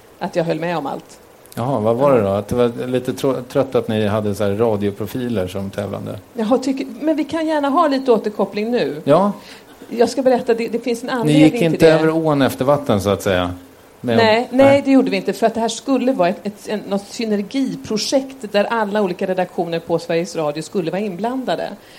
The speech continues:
Speaker 1: Det var ju roligt, men jag tycker gärna om också att vara själv. <laughs> Då tänkte jag att då kan jag vara programledare och bjuda in de andra
Speaker 2: Ja.
Speaker 1: så, och tävla.
Speaker 2: Ja.
Speaker 1: Ja.
Speaker 2: Ja, ja, ja. Okej, jag förstår.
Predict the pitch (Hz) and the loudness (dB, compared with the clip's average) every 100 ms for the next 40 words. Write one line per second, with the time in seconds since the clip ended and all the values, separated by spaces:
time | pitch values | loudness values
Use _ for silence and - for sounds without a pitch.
0 | - - - 240 240 240 233 226 190 196 | -20 -20 -8 -2 0 2 2 2 0 -4
1 | - 214 208 208 214 262 240 214 196 190 | -4 0 2 2 -2 -4 0 0 0 -2
2 | 170 165 - 180 165 165 - - 185 180 | -2 -4 -6 -4 -4 -4 -12 -16 -14 -4
3 | 175 - - - 76 - - 247 - - | -4 -4 -8 -10 -16 -14 -6 -6 -6 -14
4 | - 220 254 233 220 202 - - - 208 | -4 0 2 2 2 0 -2 -12 -2 2
5 | 247 208 220 214 202 190 190 185 180 208 | 4 2 2 0 2 2 0 -2 -2 -2
6 | 208 247 285 254 208 - - - - - | 0 0 0 -2 -4 -10 -20 -20 -20 -20
7 | - - 196 165 160 - 185 - - - | -10 -4 -2 -2 -4 -8 -8 -14 -20 -20
8 | - - - - 117 - 214 240 202 - | -20 -20 -14 -8 -4 -4 0 0 0 -4
9 | - - - - 175 117 - - - - | -10 -20 -12 -6 -4 -6 -6 -6 -6 -8
10 | - 160 202 196 139 98 92 95 123 143 | -4 2 4 4 2 2 0 -2 -2 -2
11 | 180 135 98 110 143 107 | -2 -2 -4 -6 -6 -6